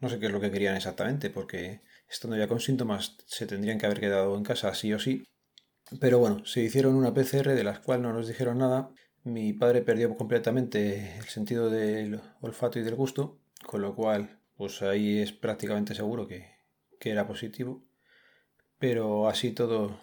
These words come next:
lo mantuvieron en secreto los jodidos. Y mi madre, que es broncosmática, pues por lo visto tuvo unos cuantos días que estuvo un poco peor.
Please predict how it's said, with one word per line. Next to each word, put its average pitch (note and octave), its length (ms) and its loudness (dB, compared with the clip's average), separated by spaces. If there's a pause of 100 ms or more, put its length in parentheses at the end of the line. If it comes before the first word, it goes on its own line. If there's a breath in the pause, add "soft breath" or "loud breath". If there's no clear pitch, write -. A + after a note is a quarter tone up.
(120)
lo G#2 80 -8
mantuvieron G#2 400 -2
en A#2 60 -4
secreto A#2 280 -4
los A2+ 140 -2
jodidos. C3 400 0 (180)
Y D3+ 220 0
mi C#3+ 140 2
madre, C#3 340 2
que G2+ 520 0 (280 loud breath)
es A#2+ 120 -14
broncosmática, B2 720 -2
pues F#2 680 -8 (140)
por A2+ 120 -4
lo A2+ 60 -2
visto A2+ 200 -6
tuvo A#2+ 140 -2
unos A#2 200 -4
cuantos A2 260 -4
días A2+ 160 -4
que - 80 -10
estuvo G2+ 240 -8
un F#2 100 -6
poco E2+ 340 -8
peor. - 260 -16